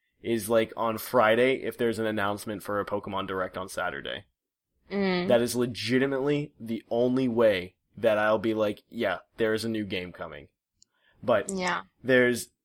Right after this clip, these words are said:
Speaker 1: uh, there's no sign of that. I mean, the, the problem is, like, there's no sign of it, and there's never a sign of a Nintendo Direct. There's never a sign of
Speaker 2: <laughs>
Speaker 1: it. And it's, it just comes. They just come in when they will, you know?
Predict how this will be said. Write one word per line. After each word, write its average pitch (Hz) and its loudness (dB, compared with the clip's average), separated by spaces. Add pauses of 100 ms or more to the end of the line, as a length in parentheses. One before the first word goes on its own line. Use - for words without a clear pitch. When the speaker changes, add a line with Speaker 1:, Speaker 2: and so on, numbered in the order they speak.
(280)
Speaker 1:
uh, 123 4
there's 127 6
no 120 6
sign 123 4
of 120 6
that. 117 4
I 127 6
mean, 127 0
the, 143 6
the 147 6
problem 170 10
is, 151 6
like, 131 6
there's 131 4
no 165 12
sign 131 8
of 120 6
it, 107 -2
and 127 0
there's 127 0
never 127 6
a 110 4
sign 104 0
of 98 -2
a 104 0
Nintendo 107 -4
Direct. 104 -4 (540)
There's 98 -10
never 117 4
a 110 4
sign 123 6
of 127 6
Speaker 2:
<laughs> 107 4
Speaker 1:
it. - -10 (340)
And 110 0
it's, 107 -6
it 123 0
just 117 -2
comes. 98 -2
They 113 -2
just 113 -2
come 131 -2
in 131 -2
when 127 0
they 127 2
will, 101 -2
you 113 -4
know? 110 -2